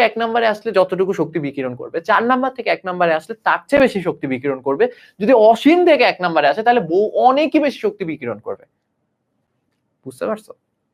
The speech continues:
লাইলির বাবা পেল এক বস্তা ফুল, আহ, লাইমেন বামার প্যাশ্চেন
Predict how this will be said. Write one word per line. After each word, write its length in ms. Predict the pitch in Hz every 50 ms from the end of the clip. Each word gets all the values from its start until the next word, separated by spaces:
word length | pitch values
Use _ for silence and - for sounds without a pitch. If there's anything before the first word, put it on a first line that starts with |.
| _ _ _ _ _ _ _ _ -
লাইলির 480 | 135 131 131 147 165 180 208 226 214 160 139
বাবা 180 | 131 131 151 160 160 185
পেল 120 | 180 190 190 156 131
এক 60 | 127 - 139
বস্তা 240 | 143 147 147 - 165 156 _ _
ফুল, 240 | - 151 156 160 135 151 - _ _ _ _ _ _ _ _ _ _ _ _ _ _ _ _ _
আহ, 360 | - - 62 - 120 120 120 117 113 117 123
লাইমেন 420 | 123 131 131 139 143 151 160 160 143 120 123
বামার 300 | 120 120 123 131 143 147 127 - -
প্যাশ্চেন 560 | - - 127 123 - - _ _ - 156 156